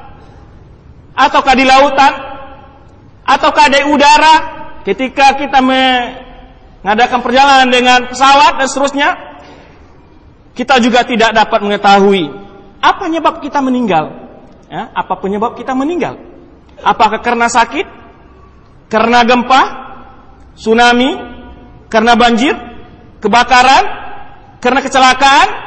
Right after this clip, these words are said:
atau kelaparan, dan seterusnya? Tiada seorang pun kita yang mengetahui apa yang akan menyebab kita dipanggil, dan tiada seorang pun kita mengetahui kapan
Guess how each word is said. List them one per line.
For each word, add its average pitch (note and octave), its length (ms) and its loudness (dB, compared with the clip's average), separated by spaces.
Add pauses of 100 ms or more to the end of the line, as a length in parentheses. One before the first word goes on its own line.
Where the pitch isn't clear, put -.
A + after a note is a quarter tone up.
(380)
atau A#3 160 -2
kelaparan, A#3 880 0
dan F3+ 80 -10
seterusnya? F3 560 -14
Tiada D3+ 240 -8
seorang C3+ 240 -14
pun B2 160 -16
kita C3 240 -18
yang A#2 160 -14
mengetahui A#2 400 -18 (880)
apa D#3+ 240 -10
yang C#3 160 -12
akan C#3 160 -14
menyebab B2 320 -14
kita - 240 -20 (480)
dipanggil, C#3 560 -10 (320)
dan F3+ 160 -6
tiada F#3+ 240 -4
seorang D#3 240 -10
pun D3+ 160 -12
kita C3 320 -12
mengetahui B2+ 560 -12 (340)
kapan F#3 320 -8